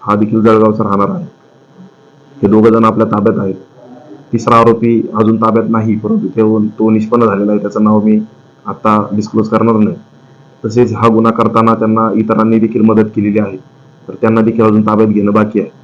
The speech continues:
परंतु आपल्या ताब्यात असणाऱ्या आरोपींकडून आपण साडेसहा किलोची चांदी रिकव्हर केलेली आहे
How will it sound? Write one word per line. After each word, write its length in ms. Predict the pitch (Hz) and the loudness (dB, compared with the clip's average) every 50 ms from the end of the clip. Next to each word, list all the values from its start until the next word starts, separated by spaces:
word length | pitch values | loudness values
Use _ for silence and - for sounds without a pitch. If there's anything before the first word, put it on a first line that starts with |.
| - - - - - - - - - - - | -20 -20 -20 -20 -20 -20 -20 -20 -20 -14 -6
परंतु 260 | - 110 113 110 113 | -2 -2 0 2 2
आपल्या 260 | 110 110 107 113 120 113 | 2 0 2 0 0 0
ताब्यात 300 | 113 110 110 110 117 120 | 2 2 2 2 2 0
असणाऱ्या 380 | 113 113 110 107 107 110 113 | 0 -2 -2 -2 0 0 0
आरोपींकडून 840 | 110 110 113 110 110 113 113 113 110 113 110 110 - 113 113 113 113 | 0 2 0 0 0 0 0 0 0 -2 -4 -2 0 0 2 2 2
आपण 300 | 107 104 107 110 110 110 107 | 0 0 0 0 0 0 -2
साडेसहा 640 | - - - _ _ - 101 107 104 107 113 117 | -4 -14 -20 _ _ -6 -2 -2 -2 0 0 -2
किलोची 340 | 107 - 107 104 104 101 110 | 0 0 -2 -2 -2 -2 -2
चांदी 340 | 107 117 110 107 107 110 110 | 0 2 2 4 4 4 2
रिकव्हर 280 | 113 107 110 107 107 | 2 0 0 0 0
केलेली 280 | - 113 104 104 101 107 | 0 0 0 0 0 0
आहे 220 | 104 95 - - | -2 -4 -6 -10